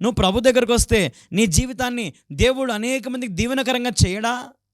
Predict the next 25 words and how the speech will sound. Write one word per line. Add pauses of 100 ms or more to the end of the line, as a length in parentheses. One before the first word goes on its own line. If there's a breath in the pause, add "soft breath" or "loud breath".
(500)
హల్లెలూయా. (380)
ప్రకటన
గ్రంథం
మొదటి
అధ్యాయం
ఎనిమిదవ
వచనం
ఒకసారి
అందరం
కలిసి
చదువుదాం. (380 soft breath)
"అల్ఫయు
ఒమేగయు
నేనే, (280 soft breath)
వర్తమాన
భూత
భవిష్యత్
కాలంలో
ఉండువాడను
నేనే" (280 soft breath)
అని
సర్వాధికారియు
దేవుడు
నగు
ప్రభువు